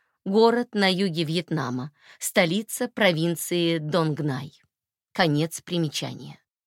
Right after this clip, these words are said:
Но Хуонг никогда не встретится со своим дедушкой.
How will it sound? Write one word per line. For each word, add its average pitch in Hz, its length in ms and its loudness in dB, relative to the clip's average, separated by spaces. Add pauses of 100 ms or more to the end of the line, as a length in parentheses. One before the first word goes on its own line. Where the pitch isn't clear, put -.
(1040)
Но 226 240 4
Хуонг 240 760 0 (320)
никогда 214 600 2
не 208 160 0
встретится 202 680 -4
со - 180 -2
своим 190 520 0
дедушкой. 170 680 -6